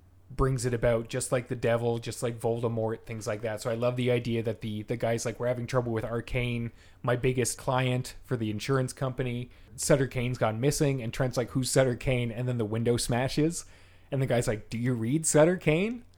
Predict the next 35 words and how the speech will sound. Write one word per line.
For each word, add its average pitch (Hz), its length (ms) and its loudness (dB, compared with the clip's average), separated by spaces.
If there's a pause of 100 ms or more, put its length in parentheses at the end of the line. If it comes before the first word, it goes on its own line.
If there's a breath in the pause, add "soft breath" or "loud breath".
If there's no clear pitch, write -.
(600)
Right? 143 300 4
And, 143 200 4
like, 135 200 4
the, 135 260 -4 (140)
the 139 160 -2
agent 160 240 4
already 139 300 2
knows 135 440 4
their 113 160 0
characters, 131 540 2
things 123 180 -4
like 117 160 -4
that. 123 220 0
I 123 100 -2
love 139 380 4
looking 131 360 0
at 120 120 -6
this 107 160 -6
scene 120 460 -4
with 107 160 -4
full 113 220 -4
knowledge 104 400 -2
of 101 80 -8
the 101 80 -10
movie. 95 400 -12 (500)
And 147 100 2
I 143 80 4
think 156 120 4
it's 147 100 -4
the 151 80 2
best 131 240 0
music 110 340 -6
in 101 80 -10
the 98 60 -10
movie. 95 320 -14